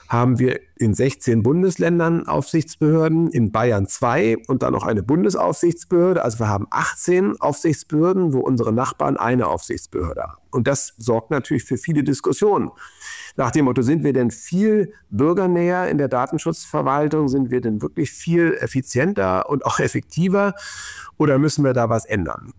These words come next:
Und, ähm, da, ja, kann man jetzt überlegen, sind die Aufsichtsbehörden da stärker geworden oder sind sie lauter geworden oder sind sie vielleicht in Bezug zur Politik schwächer geworden?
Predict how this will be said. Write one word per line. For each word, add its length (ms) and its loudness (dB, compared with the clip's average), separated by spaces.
Und, 540 2
ähm, 460 2
da, 320 -2
ja, 520 0
kann 160 2
man 100 2
jetzt 460 -2
überlegen, 360 2
sind 200 2
die 80 -2
Aufsichtsbehörden 680 0
da 340 2
stärker 540 0
geworden 560 2
oder 260 2
sind 160 2
sie 300 2
lauter 440 2
geworden 560 2
oder 300 0
sind 180 2
sie 120 -2
vielleicht 400 0
in 120 0
Bezug 320 -4
zur 120 -2
Politik 540 -2
schwächer 480 0
geworden? 600 2